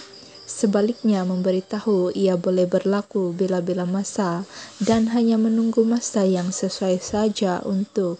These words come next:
ditetapkan. Bubar Parlimen tu bila-bila masa, tak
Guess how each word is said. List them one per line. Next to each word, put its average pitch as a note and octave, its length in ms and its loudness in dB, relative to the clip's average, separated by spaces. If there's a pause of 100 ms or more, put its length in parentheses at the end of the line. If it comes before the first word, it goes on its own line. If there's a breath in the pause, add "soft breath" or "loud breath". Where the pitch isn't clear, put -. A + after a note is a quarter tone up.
ditetapkan. F3+ 1040 -6 (720 loud breath)
Bubar A#3+ 320 0
Parlimen A#3 640 0
tu A3 240 4
bila-bila F#3 580 2
masa, F#3 460 -2
tak F#3 320 -10